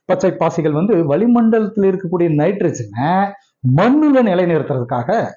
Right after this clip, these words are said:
இது மண்ணோட வளத்தை அதிகரிக்கிறதுக்காக. எது என்ன? நாஸ்டாக் அனபேனா, போன எக்ஸாம்ல கேட்டாங்க, டெட்ல கேட்டிருப்பாங்க.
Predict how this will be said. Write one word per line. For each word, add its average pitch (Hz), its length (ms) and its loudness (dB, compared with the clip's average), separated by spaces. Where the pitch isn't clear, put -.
இது 220 220 2
மண்ணோட 233 540 2
வளத்தை 233 380 2
அதிகரிக்கிறதுக்காக. 143 720 -2
எது 180 200 0
என்ன? 190 220 0
நாஸ்டாக் 214 520 0
அனபேனா, 143 420 -2
போன 147 180 0
எக்ஸாம்ல 131 300 -2
கேட்டாங்க, 117 280 -10
டெட்ல 151 240 -4
கேட்டிருப்பாங்க. 110 440 -10